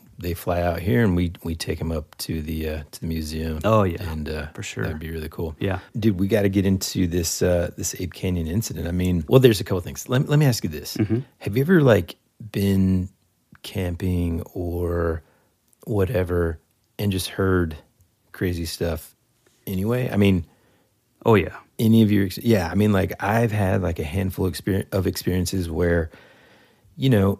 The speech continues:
Speaker 1: <clears throat> you hear crazy stuff in the middle of the night and you're like, your brain is trying to figure out, "Okay, uh, is that an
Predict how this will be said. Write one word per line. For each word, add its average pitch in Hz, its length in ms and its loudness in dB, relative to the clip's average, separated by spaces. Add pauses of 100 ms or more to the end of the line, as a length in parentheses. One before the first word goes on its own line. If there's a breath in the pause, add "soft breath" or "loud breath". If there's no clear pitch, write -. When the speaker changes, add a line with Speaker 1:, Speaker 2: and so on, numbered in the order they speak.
(140)
Speaker 1:
<clears throat> 120 480 2 (600)
you 107 200 -2
hear 120 220 2
crazy 104 320 0
stuff 101 280 0
in 98 80 0
the - 20 2
middle 107 160 6
of 98 60 4
the 98 60 4
night 92 300 4
and 92 80 -2
you're 92 100 2
like, 85 280 0 (180)
your 101 140 2
brain 95 340 4
is 85 80 0
trying 92 180 0
to 85 40 -2
figure 87 260 0
out, 87 160 2
"Okay, 80 260 -4 (840)
uh, 113 520 -6
is 104 100 -8
that 90 120 -4
an 80 160 -10